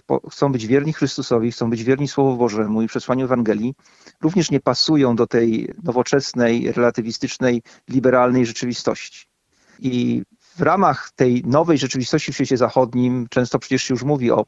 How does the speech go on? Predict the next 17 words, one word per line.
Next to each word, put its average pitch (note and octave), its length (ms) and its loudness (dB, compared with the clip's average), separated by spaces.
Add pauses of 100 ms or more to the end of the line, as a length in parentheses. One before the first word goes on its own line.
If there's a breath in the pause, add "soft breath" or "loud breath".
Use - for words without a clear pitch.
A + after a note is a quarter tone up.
postchrześcijańskiej B2 920 -2
Europie, A2+ 440 0
postchrześcijańskim - 1200 -4
świecie B2 480 -4 (260 soft breath)
na A2+ 140 0
tych - 180 -14
terenach. A2+ 520 2 (100)
Wprowadza D#3+ 560 0
się - 180 -2
cały C3+ 320 2
szereg E3+ 640 0 (360)
rzeczy, A#2+ 460 0
które D3 280 0
stoją D#3 360 -2 (500)
w - 160 -20
absolutnej - 480 -4
sprzeczności C#3+ 1000 -2